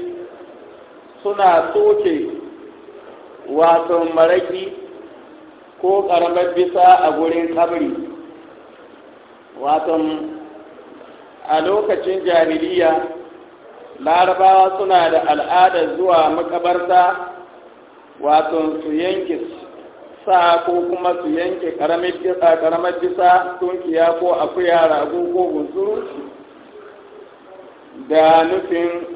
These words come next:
wato wannan lada ko alheri ko tunawa da mamata. To da musulunci ya zo, sai Annabi sallallahu alaihi wasallam ya ce, "La aqra fil Islam," babu irin wannan yanka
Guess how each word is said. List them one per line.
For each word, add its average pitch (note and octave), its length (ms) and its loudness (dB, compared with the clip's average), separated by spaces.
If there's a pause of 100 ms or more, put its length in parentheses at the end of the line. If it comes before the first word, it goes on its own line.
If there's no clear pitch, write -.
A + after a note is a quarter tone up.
(720)
wato E3 400 4 (160)
wannan E3 480 -2
lada F3 480 0
ko F3+ 160 2
alheri E3 640 0 (680)
ko F3 200 -2
tunawa F3 640 2
da D#3 80 -4
mamata. D3+ 500 -2 (2250)
To D3 160 -2
da D#3 120 -2
musulunci F#3+ 760 -4
ya E3+ 80 -6
zo, F3 320 -6
sai F#3 80 -2
Annabi F3+ 320 -2
sallallahu F3 320 -4
alaihi - 0 -
wasallam E3+ 160 -4
ya E3+ 80 -10
ce, E3+ 160 -4
"La E3+ 200 0 (160)
aqra F3 240 0 (120)
fil D#3 140 -6 (100)
Islam," D#3 420 -2
babu F3+ 340 4 (120)
irin E3+ 320 -2
wannan D#3+ 400 -4
yanka F3 420 0